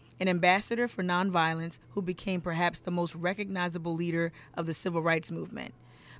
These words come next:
But after more than forty years, few people appreciate how truly radical he was."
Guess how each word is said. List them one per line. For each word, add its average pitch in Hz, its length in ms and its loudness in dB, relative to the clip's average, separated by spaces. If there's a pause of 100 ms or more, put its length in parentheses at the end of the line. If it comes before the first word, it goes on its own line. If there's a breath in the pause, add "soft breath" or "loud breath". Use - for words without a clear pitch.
But 185 100 6
after 240 460 4
more 202 320 2
than 185 180 2
forty 269 340 2
years, 165 520 2
few 233 180 -2
people 208 340 -2
appreciate 185 600 -2 (300 loud breath)
how 170 220 2
truly 277 460 -2
radical 175 480 4
he 170 140 0
was." 143 480 -6